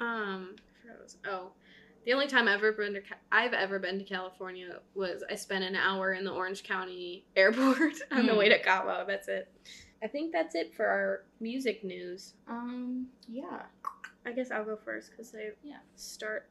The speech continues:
Speaker 1: started earlier. I'd like to say first that we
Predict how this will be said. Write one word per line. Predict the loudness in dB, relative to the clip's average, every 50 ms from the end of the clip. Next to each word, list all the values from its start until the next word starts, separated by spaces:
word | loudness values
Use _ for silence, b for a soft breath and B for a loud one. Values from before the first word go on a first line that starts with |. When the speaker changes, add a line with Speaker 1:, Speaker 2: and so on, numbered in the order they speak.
| _ -20
Speaker 1:
started | -16 -12 -12 -10 -6 -4 -2 -2 -2 -2 -4 -6 -6 -4
earlier. | -4 -4 -4 -4 -4 -4 -2 -2 -2 -4 -4 -8 -12 b b b b b b b b b b b -4
I'd | -2 2
like | 6 6 6 6 6
to | 2 0
say | 2 4 4 4
first | 2 0 2 4 6 6 6 2 -2 -6 -12 -16 -10
that | -2 0 4 4 6 6 4 4 0 -4 -10 -16 -18 _ _
we | -10 -8 -6 -4 -4 -4 -2 -2 -2 -2 -2 -4 -4 -4 -6 -8